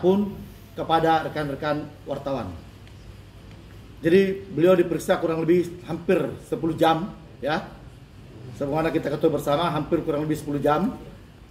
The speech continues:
Jadi pada saat selesai pemeriksaan beliau sangat lelah. Kita melihat wajah beliau sangat lesu, capek banget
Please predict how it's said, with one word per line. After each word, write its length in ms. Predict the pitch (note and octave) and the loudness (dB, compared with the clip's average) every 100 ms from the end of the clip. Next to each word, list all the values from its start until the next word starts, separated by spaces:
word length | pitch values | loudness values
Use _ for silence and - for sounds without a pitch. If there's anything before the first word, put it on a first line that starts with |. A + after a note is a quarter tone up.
| - - - - | -20 -20 -20 -4
Jadi 160 | D#3+ F3 | 0 2
pada 160 | F3 | 2
saat 240 | E3 E3+ - | 2 0 2
selesai 400 | E3 D#3+ F#3 D#3 | 2 6 4 4
pemeriksaan 320 | D3 F3+ F#3 | -4 0 0
beliau 180 | E3+ F3 | 0 -2
sangat 220 | E3 D#3+ | -2 -2
lelah. 240 | D#3+ D#3 - - - - - - - - - | 0 0 -2 -14 -18 -20 -20 -20 -20 -20 -10
Kita 180 | D3 D#3+ D#3+ | -4 0 4
melihat 240 | E3+ E3+ | 4 4
wajah 200 | D3+ D3+ | 2 2
beliau 160 | D3+ E3 | 4 2
sangat 260 | D#3+ C#3+ D3 | 0 -8 -2
lesu, 380 | G3 A3+ - - - - | 0 0 -2 -14 -20 -10
capek 240 | C#3+ F3 | -4 -2
banget 320 | D3+ D3+ F#3+ | 0 2 0